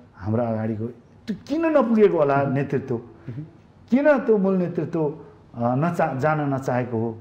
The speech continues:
Speaker 2: मह्म।
Speaker 1: भन्ने प्रश्न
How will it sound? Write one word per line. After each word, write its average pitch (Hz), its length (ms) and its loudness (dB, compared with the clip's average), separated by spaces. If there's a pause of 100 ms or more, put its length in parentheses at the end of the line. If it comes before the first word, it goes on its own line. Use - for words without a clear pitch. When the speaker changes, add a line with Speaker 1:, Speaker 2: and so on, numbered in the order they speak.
(120)
Speaker 2:
मह्म। 131 180 -8 (1600)
Speaker 1:
भन्ने 170 340 4
प्रश्न 165 600 -4